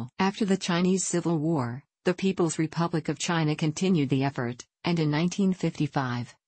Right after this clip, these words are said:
officially renamed Guo as Putonghua, slash, or common speech. By contrast, the name Guo continued to be used by the Republic of China, which, after its nineteen forty-nine loss in the Chinese Civil War,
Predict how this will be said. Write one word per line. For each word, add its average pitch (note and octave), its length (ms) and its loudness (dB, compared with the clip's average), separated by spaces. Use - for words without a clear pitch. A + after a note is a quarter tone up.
officially E3+ 520 0
renamed D#3+ 460 0
Guo C#3+ 200 0
as C#3 120 -2
Putonghua, D#3+ 800 0
slash, B2+ 540 -4
or E3+ 120 2
common D#3+ 380 2
speech. - 480 -2
By D#3 160 0
contrast, E3+ 720 -2
the F3+ 80 2
name F3+ 320 2
Guo C#3 200 -2
continued D#3+ 540 2
to D3+ 80 -2
be D3 80 0
used D#3 380 0
by C#3 160 0
the C#3+ 100 0
Republic D#3 500 -2
of D3 120 -6
China, D#3+ 360 0
which, C#3 320 0
after E3 280 -2
its - 180 -4
nineteen F3 460 2
forty-nine D#3 600 0
loss C#3 260 -2
in D#3 80 2
the C#3+ 80 0
Chinese D3+ 480 0
Civil F3 340 -2
War, C3+ 460 -2